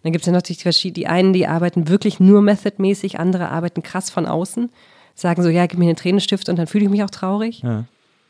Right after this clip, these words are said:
Speaker 1: Und so wirklich den, den Kern zu knacken, ich weiß es nicht. Ich hab mal so einen Method-Workshop <laughs> mitgemacht mit Susan Batson
Speaker 2: Ja.
Speaker 1: und da ging's immer drum, den Private Moment zu knacken. Und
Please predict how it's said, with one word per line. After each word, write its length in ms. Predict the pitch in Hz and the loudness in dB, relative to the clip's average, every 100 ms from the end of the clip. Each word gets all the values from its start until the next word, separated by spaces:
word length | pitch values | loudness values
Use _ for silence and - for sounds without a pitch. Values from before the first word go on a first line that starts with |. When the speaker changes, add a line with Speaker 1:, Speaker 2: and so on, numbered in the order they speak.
| _ | _
Speaker 1:
Und 260 | 190 175 | -2 0
so 180 | 185 175 | 0 0
wirklich 260 | 196 208 - | 0 -2 -4
den, 340 | 180 165 165 | -2 -2 -2
den 360 | 170 160 160 - - _ - | -2 -2 -2 -8 -20 _ -10
Kern 320 | 190 190 214 | -4 -2 -2
zu 120 | - | -4
knacken, 600 | 202 - 190 190 240 240 247 _ _ _ - | -10 -6 -6 -4 -2 -2 -4 _ _ _ -20
ich 160 | - | -6
weiß 160 | 196 202 | -4 -2
es 160 | 180 | -4
nicht. 280 | 165 160 - _ _ _ _ _ - | -8 -10 -12 _ _ _ _ _ -8
Ich 120 | 165 | 0
hab 80 | 196 | 2
mal 80 | |
so 80 | 185 | 2
einen 100 | 175 | 2
Method-Workshop 720 | 175 196 208 175 170 175 156 | 2 0 -2 -2 -2 -2 -2
<laughs> 0 | |
mitgemacht 520 | 185 - 165 165 214 123 98 - - - - - - 135 - - 131 - 143 - | -4 -2 -2 -2 -4 -8 -8 -14 -18 -20 -20 -20 -16 -16 -14 -12 -12 -10 -10 -4
mit 160 | 190 | -4
Susan 380 | - 220 214 180 | -2 0 2 4
Batson 560 | 185 220 - - 170 208 - | 2 -2 -6 -4 -2 -4 -8
Speaker 2:
Ja. 160 | - 104 | -6 -4
Speaker 1:
und 140 | 185 185 | 0 0
da 60 | |
ging's 200 | 202 214 | 2 0
immer 180 | 208 202 | 2 0
drum, 240 | 185 185 185 | 2 -2 0
den 120 | 180 | -2
Private 540 | - - 196 202 196 | -4 -6 -2 -2 -2
Moment 560 | 180 190 240 156 - 160 | 2 4 4 2 -6 -12
zu 120 | - | -12
knacken. 500 | 156 156 156 - 151 - _ _ _ _ _ _ | -10 -10 -10 -12 -16 -16 _ _ _ _ _ _
Und 300 | 175 160 160 | -4 -4 -4